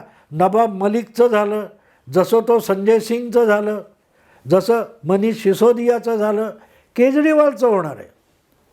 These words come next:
मुद्दा असा असतो की सभ्य वागा, तुमच्याशी सभ्य वागणूक मिळेल, पण तुम्ही वाकड्यात जाणार असाल तर आम्ही शंभर वाकडे आहोत.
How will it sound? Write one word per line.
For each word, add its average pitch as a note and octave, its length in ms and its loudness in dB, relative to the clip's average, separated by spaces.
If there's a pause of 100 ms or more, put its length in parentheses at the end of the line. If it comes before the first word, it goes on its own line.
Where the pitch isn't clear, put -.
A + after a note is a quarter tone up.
(960)
मुद्दा G#3 360 4
असा B3+ 280 0
असतो G#3 400 -2 (2500)
की C#4+ 120 6
सभ्य F#3+ 540 2
वागा, A3+ 440 2
तुमच्याशी G#3+ 640 -2
सभ्य F#3 360 0
वागणूक G3 440 -2
मिळेल, F3+ 440 0 (1000)
पण F3+ 80 4 (160)
तुम्ही G#3 200 4
वाकड्यात B3+ 480 0
जाणार G#3+ 400 -2
असाल G#3 380 0 (680)
तर A3+ 60 4
आम्ही F3+ 360 0
शंभर F3+ 460 2
वाकडे G#3+ 460 2
आहोत. G3+ 340 2